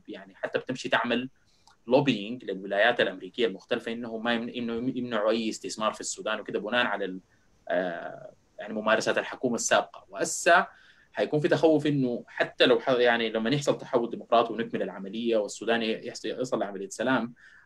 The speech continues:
المنظمات دي بطبيعتها ما بترجع تع-، تعكس الدعوة بتاعتها.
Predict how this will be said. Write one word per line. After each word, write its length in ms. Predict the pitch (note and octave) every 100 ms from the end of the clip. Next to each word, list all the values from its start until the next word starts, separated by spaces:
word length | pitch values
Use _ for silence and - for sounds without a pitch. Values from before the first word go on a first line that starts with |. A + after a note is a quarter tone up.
| -
المنظمات 640 | A2+ A#2 A2+ - C3 D#3+ D3
دي 80 |
بطبيعتها 640 | C3+ B2+ A2+ A2 G#2+ D3 A2
ما 120 | A#2
بترجع 420 | D3 - C3+ B2+
تع-، 300 | A2 C#3 B2+ -
تعكس 440 | D#3+ D3+ C#3+ A2+ G#2+
الدعوة 380 | - A2+ A2
بتاعتها. 420 | F#2+ G#2 F#2 F#2